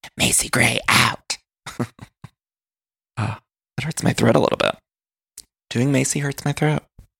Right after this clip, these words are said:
Terrible impression, too. I recognize that. Anyway, then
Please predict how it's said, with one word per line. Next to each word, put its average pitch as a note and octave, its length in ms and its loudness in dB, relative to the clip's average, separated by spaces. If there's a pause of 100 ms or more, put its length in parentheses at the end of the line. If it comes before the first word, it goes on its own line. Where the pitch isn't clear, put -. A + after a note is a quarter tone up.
(140)
Terrible C3 340 6
impression, - 400 -2
too. - 140 0
I F#2 100 2
recognize - 480 -6
that. - 180 -6
Anyway, B2+ 300 4 (600)
then D3 340 4